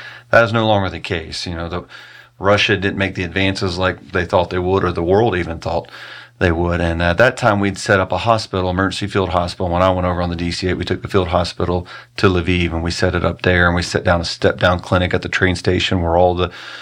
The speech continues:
refugees were coming off the trains. Um, that started to slow down, which is good. Um, and the patients started to slow down coming to the hospital, which is good, but there's still a great need further to the east,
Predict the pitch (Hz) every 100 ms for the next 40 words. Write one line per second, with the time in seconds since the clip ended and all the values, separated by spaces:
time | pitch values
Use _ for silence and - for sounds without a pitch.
0 | - - - - - - 98 92 92 95
1 | 85 90 104 92 90 - 85 - 92 92
2 | 90 - - - - _ - 90 90 90
3 | 87 87 - - 104 104 - 104 92 90
4 | 90 - 95 104 110 80 92 90 101 85
5 | 110 120 - - _ _ _ _ 90 87
6 | 85 85 85 87 98 - 95 92 90 90
7 | 87 - 95 - 123 123 107 85 - 98
8 | 90 85 87 - 92 87 85 85 85 92
9 | 87 85 90 87 113 104 92 87 82 87
10 | 98 - 95 85 110 113 92 67 95 -
11 | - 104 90 95 92 95 92 85 98 90
12 | 87 82 87 85 113 113 107 -